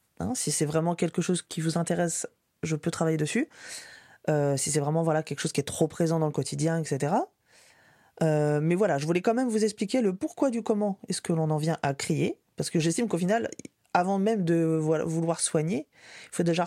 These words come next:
comprendre d'où vient le problème. On va pas camoufler le, le caca, comme je dis, en mettant un tapis dessus. Il faut ramasser le caca, après on nettoie. Hein, ok ? Donc voilà. C'est important pour moi de, voilà, de,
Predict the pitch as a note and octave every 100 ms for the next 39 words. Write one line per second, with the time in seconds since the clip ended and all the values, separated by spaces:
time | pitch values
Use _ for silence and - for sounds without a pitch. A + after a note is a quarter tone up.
0 | - - E3+ A3+ G#3+ D3+ D#3+ G3 G3 F3+
1 | F3 E3 C#3 C#3+ _ _ _ _ D3+ -
2 | D#3 E3 E3 D#3 D3+ - F3+ D#3+ C#3+ C3+
3 | C3 C#3+ D3+ D3+ G#3 G#3 E3+ D#3 D#3+ G#3+
4 | F#3+ F3+ F3 E3 F#3 F#3 E3+ D#3 - -
5 | - - - - - D3 D3+ D3 C#3+ C#3
6 | A#3 F#3 - G#3+ A3 - - _ _ _
7 | - A3+ C4 F#3+ - C#4 _ - - -
8 | - - - _ _ _ - F#3 B3 D3
9 | - _ _ _ _ _ _ _ _ -
10 | F#3+ F3 F3 G3 F#3+ F3 G3 G#3 E3+ E3
11 | D#3+ D#3 D#3 D3+ D#3 D3 - - - G#1+
12 | -